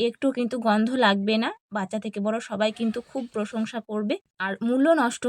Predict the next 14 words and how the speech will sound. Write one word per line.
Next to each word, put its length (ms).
হবে 220
না 120
এরপর 220
থেকে। 200
এটা 220
খেতে 200
একদম 240
ফুলকপি, 500
বাঁধাকপির 560
মতোই 280
টেস্টি 420
হয়, 140
দারুণ 400
মজার। 340